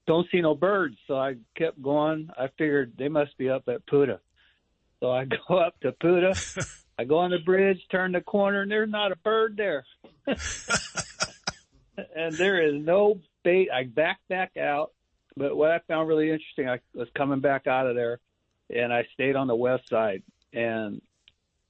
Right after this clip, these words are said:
Speaker 1: last year in December, those, all those bait and all the birds were on that, right on the outside of those channels that come out of Big Island.
Speaker 2: Mm-hmm.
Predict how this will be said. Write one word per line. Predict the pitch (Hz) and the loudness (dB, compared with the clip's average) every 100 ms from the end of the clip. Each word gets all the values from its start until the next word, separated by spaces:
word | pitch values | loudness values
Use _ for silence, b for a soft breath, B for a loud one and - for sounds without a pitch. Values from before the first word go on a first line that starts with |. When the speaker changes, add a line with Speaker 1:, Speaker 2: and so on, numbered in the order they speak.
| _ | _
Speaker 1:
last | 123 131 143 | 0 0 0
year | 147 143 | 0 2
in | 131 | 2
December, | 120 - 139 143 117 110 - b _ _ _ _ 120 | -4 -2 -2 0 2 2 0 b _ _ _ _ -2
those, | 127 120 | 0 0
all | 127 135 135 | 0 2 2
those | 127 117 107 - | 2 0 -6 0
bait | 135 139 - | 2 2 -4
and | - 117 117 107 110 | -8 -4 -2 -4 -2
all | 123 131 131 | 0 4 2
the | |
birds | 123 123 127 123 | 4 2 2 0
were | 120 110 | 0 0
on | 113 | 0
that, | 113 107 - _ b b _ | 0 0 -2 _ b b _
right | 123 131 | 0 2
on | 131 123 | 2 0
the | |
outside | 123 123 131 127 | 0 0 0 0
of | 117 - _ _ _ | 0 -2 _ _ _
those | 110 107 - | -2 -2 -4
channels | 147 139 135 123 | -2 0 0 0
that | 104 - | -4 -2
come | 127 | -2
out | 123 110 | 0 0
of | 101 98 | -2 -2
Big | 117 | 0
Island. | 110 110 107 92 _ | 2 0 -2 -8 _
Speaker 2:
Mm-hmm. | 104 117 117 | -10 -6 -6